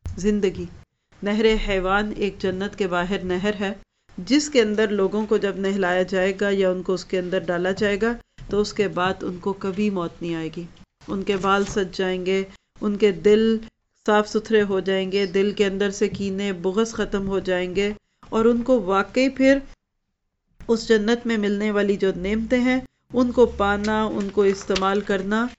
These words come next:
अच्छा लगेगा। आप अगर गौर करें तो दुनिया में एक मोमिन जो है वाकई इस दुनिया को एक वक्त रास्ता समझता है, जबकि काफिर सारी ज़िंदगी इसके कारोबार में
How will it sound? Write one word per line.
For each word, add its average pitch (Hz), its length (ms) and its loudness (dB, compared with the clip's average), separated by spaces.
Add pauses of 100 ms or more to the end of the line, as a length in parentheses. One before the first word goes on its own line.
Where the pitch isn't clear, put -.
(220)
अच्छा 214 320 -2
लगेगा। 175 500 -2 (800)
आप 240 180 4
अगर 262 220 4
गौर 214 260 4
करें 220 360 4
तो 240 120 2
दुनिया 208 380 2
में 240 120 2
एक 233 160 0
मोमिन 196 500 2
जो 226 120 4
है 226 120 2 (140)
वाकई 190 480 2
इस 294 200 -2
दुनिया 208 360 0
को 214 280 6
एक 202 320 0 (340)
वक्त 196 380 -4
रास्ता 190 380 0
समझता 185 520 -4
है, 180 120 -8 (380)
जबकि 254 320 2
काफिर 220 480 2
सारी 254 560 2
ज़िंदगी 226 500 0
इसके 262 240 -2
कारोबार 202 540 2
में 220 300 0